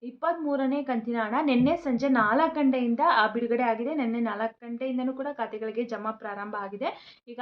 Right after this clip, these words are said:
already ಸಾಕಷ್ಟು ಜನ ಫಲಾನುಭವಿಗಳ ಖಾತೆಗೆ already ಎರಡೆರಡು ಸಾವಿರ ರೂಪಾಯಿ ಬಂದು ಜಮಾ ಆಗಿದೆ. ಎಷ್ಟು ಜಿಲ್ಲೆಗಳಿಗೆ ಬಿಡುಗಡೆ ಆಗಿದೆ, ಮೊದಲನೇ ಹಂತದಲ್ಲಿ ಯಾವ್ಯಾವ ಜಿಲ್ಲೆಗಳಿಗೆ ಬಿಡುಗಡೆ ಆಗಿದೆ ಅಂತ ಹೇಳ್ಬಿಟ್ಟು ಈ ವಿಡಿಯೋ ಮುಖಾಂತರ ತಿಳ್ಕೊಳ್ಳೋಣ ಬನ್ನಿ.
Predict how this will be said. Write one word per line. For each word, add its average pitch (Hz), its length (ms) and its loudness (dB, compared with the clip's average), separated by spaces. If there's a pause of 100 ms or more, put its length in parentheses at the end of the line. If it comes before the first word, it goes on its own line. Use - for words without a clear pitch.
already 269 200 -6
ಸಾಕಷ್ಟು 294 500 -8
ಜನ 254 220 -2
ಫಲಾನುಭವಿಗಳ 220 600 -4
ಖಾತೆಗೆ 220 320 -6
already 214 240 -2
ಎರಡೆರಡು 208 360 -2
ಸಾವಿರ 208 160 -10
ರೂಪಾಯಿ 226 220 -10
ಬಂದು 208 280 -8
ಜಮಾ 208 440 -6
ಆಗಿದೆ. 208 520 -10 (220)
ಎಷ್ಟು 247 360 -8
ಜಿಲ್ಲೆಗಳಿಗೆ 277 500 -2
ಬಿಡುಗಡೆ 226 340 0
ಆಗಿದೆ, 220 260 -4
ಮೊದಲನೇ 226 480 0
ಹಂತದಲ್ಲಿ 233 420 -4
ಯಾವ್ಯಾವ 220 280 -2
ಜಿಲ್ಲೆಗಳಿಗೆ 226 460 -2
ಬಿಡುಗಡೆ 220 320 -4
ಆಗಿದೆ 214 300 -4
ಅಂತ 214 160 -12
ಹೇಳ್ಬಿಟ್ಟು 247 680 -10
ಈ 302 100 -2
ವಿಡಿಯೋ 254 300 0
ಮುಖಾಂತರ 226 420 -2
ತಿಳ್ಕೊಳ್ಳೋಣ 214 560 -4
ಬನ್ನಿ. 208 460 -8